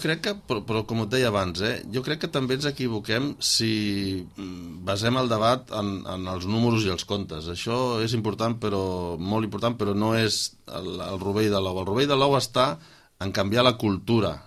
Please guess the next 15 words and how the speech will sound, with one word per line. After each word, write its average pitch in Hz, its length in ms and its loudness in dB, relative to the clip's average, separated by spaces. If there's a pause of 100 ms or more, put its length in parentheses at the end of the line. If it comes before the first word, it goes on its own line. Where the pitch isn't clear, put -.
(280)
de 85 180 -10
l'organització. 78 800 -10 (240)
El 87 80 -10
rovell 123 240 0
de 131 40 2
l'ou 139 320 2
està 135 400 0
en 104 120 -2
saber 120 400 2
gestionar 104 720 0 (360)
d'una 113 260 0
manera 127 320 4
eficaç 120 400 0
i 123 60 0
eficient 123 460 0